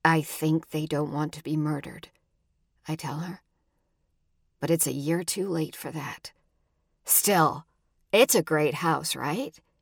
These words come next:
Kevin asks, and doesn't wait for an answer, turning back to Alma.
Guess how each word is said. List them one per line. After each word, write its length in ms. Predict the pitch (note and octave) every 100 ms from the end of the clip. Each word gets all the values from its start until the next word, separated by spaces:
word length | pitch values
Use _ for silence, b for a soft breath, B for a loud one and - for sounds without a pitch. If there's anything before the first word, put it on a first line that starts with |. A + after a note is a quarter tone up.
| _ _ _ _ _ -
Kevin 260 | E3 E3
asks, 480 | D#3+ D#3 - - - - _ _ _ _ _ _ _
and 140 | - D#3+
doesn't 320 | D3 D3 C#3+
wait 180 | D3+ C#3+
for 140 | -
an 100 | C#3+
answer, 480 | D3+ D#3 D#3 - - _ _ _ _
turning 340 | - D#3 D3+
back 220 | C#3+ C#3
to 120 | - C#3
Alma. 420 | C#3 D3+ E3+